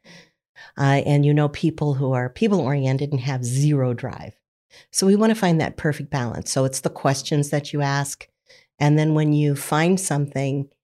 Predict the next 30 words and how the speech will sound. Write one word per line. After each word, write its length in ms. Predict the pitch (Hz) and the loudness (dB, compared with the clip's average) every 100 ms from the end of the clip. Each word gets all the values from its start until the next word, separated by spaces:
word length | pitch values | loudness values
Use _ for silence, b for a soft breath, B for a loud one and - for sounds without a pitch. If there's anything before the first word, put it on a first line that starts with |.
| _ _ _ _ _ - | _ _ _ _ _ -4
you 200 | 156 110 | -2 -2
go, 380 | 156 147 135 143 | -2 0 0 0
"Oh, 360 | 277 220 - - _ _ | 0 0 -4 -12 _ _
what 200 | 165 - | -6 -4
was 120 | 165 | -2
that? 340 | 180 190 - - | -2 -4 -6 -10
Tell 160 | - | -2
me 140 | 202 214 | 0 2
more 220 | 196 175 | 0 -2
about 260 | 170 147 147 | -4 -8 -10
that." 240 | 123 - _ _ _ _ _ _ _ _ _ B B B B B _ _ _ 190 | -14 -14 _ _ _ _ _ _ _ _ _ B B B B B _ _ _ 0
And 260 | 175 165 151 | 0 0 -2
if 200 | 175 226 | 0 0
you 60 | |
get 180 | 220 262 | 0 0
those 220 | 269 247 | -2 -2
two 160 | - 214 | -4 -4
things 280 | 196 170 - | -2 -2 -4
together, 440 | 156 165 180 113 | -4 -2 -2 -2
if 160 | 131 208 | -4 -4
you 80 | |
get 100 | 202 | -4
the 60 | 196 | -4
people 400 | 175 208 196 175 | -4 -4 -2 -2
and 120 | 156 | -2
the 60 | 143 | -2
drive 400 | 139 135 156 160 | -4 -6 -6 -8
together, 460 | - 82 76 76 | -10 -8 -8 -10
the 100 | 139 | -10
growth 400 | 151 180 233 233 | -4 -2 -2 -4